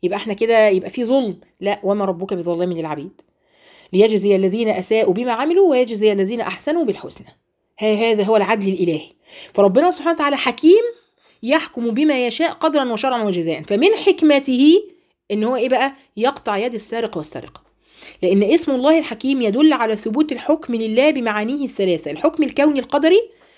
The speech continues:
لقول الله سبحانه وتعالى: "إنما أمره إذا أراد شيئاً أن يقول له إيه؟ كن فيكون". ده حكم قدري.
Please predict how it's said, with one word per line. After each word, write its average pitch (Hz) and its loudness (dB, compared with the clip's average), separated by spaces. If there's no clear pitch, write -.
لقول 226 0
الله 226 0
سبحانه 233 -4
وتعالى: 240 -2
"إنما 220 0
أمره 269 4
إذا 214 0
أراد 233 -4
شيئاً 220 -2
أن 202 -2
يقول 220 -2
له 233 0
إيه؟ 214 0
كن 330 -4
فيكون". - -8
ده 208 -2
حكم 254 0
قدري. 180 -2